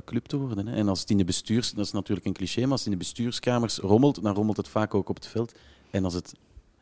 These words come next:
allee, als er een keer wind in de zeilen zit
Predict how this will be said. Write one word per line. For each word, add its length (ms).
allee, 220
als 140
er 140
een 80
keer 220
wind 240
in 100
de 80
zeilen 360
zit 280